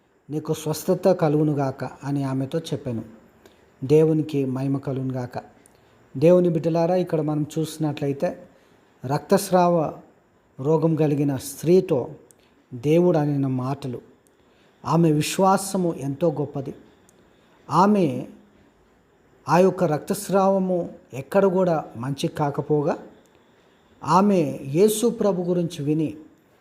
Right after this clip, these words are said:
యేసు ప్రభు వెళ్తూ ఉండగా, మరి ఆ జనసమూహములో తాను రాలేక, తాను యేసు ప్రభు దగ్గరకు వచ్చి చెప్పుకోలేక,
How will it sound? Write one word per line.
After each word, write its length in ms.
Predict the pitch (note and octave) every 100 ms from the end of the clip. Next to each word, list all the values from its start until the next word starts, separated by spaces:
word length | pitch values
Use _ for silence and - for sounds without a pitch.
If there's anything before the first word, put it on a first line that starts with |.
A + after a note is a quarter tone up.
| _ -
యేసు 360 | D3 G3 G3 G#3+
ప్రభు 340 | G#3+ F#3 E3+
వెళ్తూ 360 | D3+ C#3 C3+ F#3
ఉండగా, 560 | E3+ D3+ D3 C3+ B2 - _ _ _ _ _ _ _
మరి 480 | C#3 D#3 D3+ C#3+ A#2+ - - _ _ _
ఆ 160 | - D3
జనసమూహములో 1120 | C3+ D3 E3 E3+ G3+ G#3 F#3+ G3+ G3 F3+ A#2+ - - _ _ _ _ _ C3
తాను 240 | C#3+ D3
రాలేక, 560 | B2+ C3 F3+ F#3+ F#3+ C#3 - - _ -
తాను 400 | C3 D3 C#3 D3+ - _ _ -
యేసు 340 | C3 F3 F3+
ప్రభు 320 | F#3+ F3+ F3 E3
దగ్గరకు 440 | E3 D#3 D#3+ D#3+
వచ్చి 220 | D#3 D3 -
చెప్పుకోలేక, 720 | B2+ - - F3+ E3+ D3+ B2+